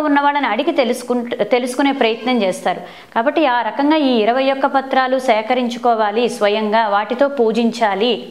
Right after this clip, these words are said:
అని ఒక చక్కటి నియమాన్ని, నిబంధనని పెట్టారు మన ప్రాచీనులు. వినాయక వ్రతం అనేది మనం ప్రతి సంవత్సరం జరుపుకుంటాం కాబట్టి ఈ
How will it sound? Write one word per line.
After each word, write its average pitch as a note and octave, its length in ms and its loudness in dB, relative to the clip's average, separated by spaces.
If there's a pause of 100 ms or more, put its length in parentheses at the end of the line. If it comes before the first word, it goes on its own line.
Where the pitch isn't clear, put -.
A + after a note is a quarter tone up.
అని B3+ 200 0
ఒక A#3 100 -2 (580)
చక్కటి C4 420 0 (220)
నియమాన్ని, B3+ 480 0 (100)
నిబంధనని A#3+ 540 0
పెట్టారు G#3+ 360 0
మన F3+ 180 -2
ప్రాచీనులు. F3+ 480 -2 (220)
వినాయక C4+ 520 0
వ్రతం B3 340 0
అనేది A#3+ 260 0 (140)
మనం A3 120 0 (120)
ప్రతి G#3 320 0
సంవత్సరం C4 400 0
జరుపుకుంటాం G#3+ 600 0
కాబట్టి G3+ 360 -2 (720)
ఈ D4+ 40 4